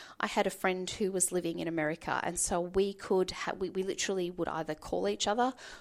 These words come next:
or she would send me voice memos in real time, and I had that opportunity to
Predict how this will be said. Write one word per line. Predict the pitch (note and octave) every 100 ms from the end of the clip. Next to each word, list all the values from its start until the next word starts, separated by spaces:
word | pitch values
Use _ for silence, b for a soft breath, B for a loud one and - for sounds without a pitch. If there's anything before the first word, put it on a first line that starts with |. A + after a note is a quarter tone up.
| B
or | F3
she | - G3
would | F#3 F3
send | - F3
me | F3+ F3 F3 E3+ F3
voice | E3+ F#3 -
memos | F#3 F#3 F#3+ F#3+ F#3
in | F3
real | F3+ F3+
time, | - G3 F3+ E3 E3
and | F3+
I |
had | F#3 A#3 A#3
that | - A3
opportunity | G3 - - F3 E3+ D#3+ D#3+
to | - - F3 D#3+